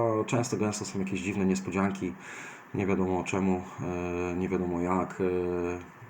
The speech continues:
no jednak, jednak ten mikron jest taki jakiś nieprzewidywalny, aczkolwiek <laughs> też nie jest zły, no tak, no, no cho-, chodzić karty chodzą na tym. Nie ma co ukrywać.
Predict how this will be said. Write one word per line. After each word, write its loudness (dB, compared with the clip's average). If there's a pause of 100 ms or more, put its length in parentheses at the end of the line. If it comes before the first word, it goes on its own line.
(120)
no 0
jednak, 4 (680)
jednak 2
ten 4
mikron 2
jest 0
taki -2
jakiś 0
nieprzewidywalny, -2
aczkolwiek 0 (540)
<laughs> -6
też -2
nie 0
jest -2
zły, 6
no 0
tak, -6
no, 0
no 0
cho-, 0
chodzić 2
karty -2
chodzą 0
na 0
tym. -6 (840)
Nie 0
ma 0
co -2
ukrywać. -2